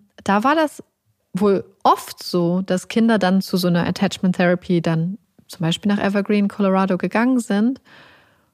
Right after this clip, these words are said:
und dann, wenn das nicht das gewünschte Ergebnis gebracht hat, diese, was weiß ich, wie lange Intensivtherapie, dass diese Kinder dann bei den Therapeuten geblieben sind.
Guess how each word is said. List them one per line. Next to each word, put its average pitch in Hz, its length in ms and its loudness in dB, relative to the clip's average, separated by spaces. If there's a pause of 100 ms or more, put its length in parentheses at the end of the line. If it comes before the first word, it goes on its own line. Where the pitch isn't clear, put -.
(500)
und 214 260 2
dann, 220 440 4 (100)
wenn 202 140 2
das 196 180 0
nicht - 340 0
das 202 220 -2
gewünschte 196 420 0
Ergebnis 180 440 0
gebracht 226 340 -2
hat, 233 100 0
diese, 190 480 2
was - 220 -6
weiß 175 100 -2
ich, 196 240 -4
wie 190 220 2
lange 180 520 0 (100)
Intensivtherapie, 202 1000 0
dass 208 160 -2
diese 208 240 -2
Kinder 202 360 0
dann 180 240 0
bei 185 100 0
den 185 120 0
Therapeuten 208 540 -2
geblieben 196 400 -4
sind. 202 280 -6